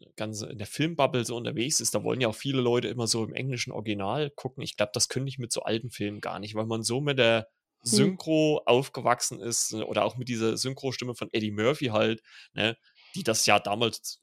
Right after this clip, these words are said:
Speaker 1: wirklich irrsinnig gut gemacht hat. Ähm, weiß ich nicht. Also, das, äh
Speaker 2: Ja, ich glaube fast, was mir grad so einfällt, du müsstest genau so ein Weihnachtsthema,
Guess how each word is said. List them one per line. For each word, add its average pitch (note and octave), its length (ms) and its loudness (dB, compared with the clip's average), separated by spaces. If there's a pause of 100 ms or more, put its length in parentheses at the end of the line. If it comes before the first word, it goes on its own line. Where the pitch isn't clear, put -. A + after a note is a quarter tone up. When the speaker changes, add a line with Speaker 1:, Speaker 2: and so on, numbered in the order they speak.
Speaker 1:
wirklich - 380 -10
irrsinnig A2+ 320 -4
gut A#2+ 200 -10
gemacht G#2+ 360 -2
hat. A2 200 0 (420)
Ähm, G#2+ 540 4 (400)
weiß G#2+ 200 -4
ich F#2+ 100 -8
nicht. - 400 -12
Also, - 180 -18 (340)
das, - 280 -2
äh F#2 280 0 (680)
Speaker 2:
Ja, F#3+ 180 4
ich A3 140 0
glaube C4+ 500 6
fast, C4 540 -2
was G3+ 140 -10
mir G#3 80 -8
grad - 200 -10
so - 60 -8
einfällt, G#3+ 560 -4 (800)
du G3+ 80 -2
müsstest C4+ 520 2
genau D4 420 6
so C#4+ 200 0
ein B3+ 440 4
Weihnachtsthema, A3+ 1080 2